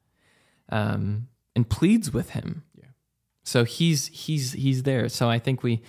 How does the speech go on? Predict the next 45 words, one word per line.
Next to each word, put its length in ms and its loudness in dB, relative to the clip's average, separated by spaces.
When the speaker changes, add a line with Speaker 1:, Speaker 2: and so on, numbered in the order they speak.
Speaker 1:
we 100 0
should 140 -2
get 120 4
into 260 0
the, 220 -4
Speaker 2:
Yeah. 140 -4
Speaker 1:
yeah. 200 -8
Um, 540 2
but 100 6
he 140 2
answered 560 2
and 240 2
said 400 0
to 260 2
his 180 0
father, 400 0
"Look, 380 -2
for 260 -4
so 300 0
many 200 4
years 380 2
I 80 0
have 160 0
been 140 2
serving 480 4
you, 180 4
and 100 0
I 100 0
have 200 -4
never 320 0
neglected 800 0
a 60 -2
command 480 0
of 80 -6
yours, 500 -6
and 220 2
yet 340 0
you 260 2
have 260 2
never 200 2
given 380 4
me 140 4
a 40 4
young 320 2
goat, 340 -2